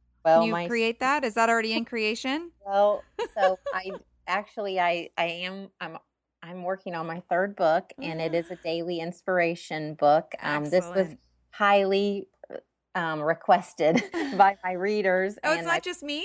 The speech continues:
Speaker 2: It's not
Speaker 1: No.
Speaker 2: my brilliant idea?
Speaker 1: You, you had a great idea, but other
Speaker 2: <laughs>
Speaker 1: people saw it too, which is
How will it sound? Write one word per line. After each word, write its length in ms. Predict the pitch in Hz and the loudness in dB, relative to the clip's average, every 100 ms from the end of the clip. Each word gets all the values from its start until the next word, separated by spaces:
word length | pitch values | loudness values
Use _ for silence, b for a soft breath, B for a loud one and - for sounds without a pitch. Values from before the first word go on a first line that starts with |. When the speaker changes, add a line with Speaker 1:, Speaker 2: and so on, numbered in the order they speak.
| 440 | -4
Speaker 2:
It's 200 | 277 254 | -4 -4
not 200 | 311 233 | -8 4
Speaker 1:
No. 80 | 240 | 6
Speaker 2:
my 200 | 262 320 | 6 4
brilliant 400 | 330 349 370 381 | -2 -4 -2 -4
idea? 360 | 381 370 381 427 | -4 -6 -8 -6
Speaker 1:
You, 240 | 262 302 392 - | -4 -4 -6 -10
you 180 | 302 254 | -8 -4
had 140 | 262 240 | -4 -4
a 60 | |
great 260 | 240 233 233 | -6 -6 -2
idea, 480 | 240 233 247 240 202 | -2 -4 -2 0 0
but 160 | 185 - 220 | -2 -4 -4
other 200 | 220 220 | -4 -6
Speaker 2:
<laughs> 60 | |
Speaker 1:
people 520 | 285 262 254 240 233 - _ - | -10 -12 -6 -6 -6 -10 _ -6
saw 200 | - 240 240 | 2 4 4
it 100 | - _ | 0 _
too, 240 | 254 226 | -8 -4
which 140 | 196 185 | -4 -8
is 140 | 180 | -14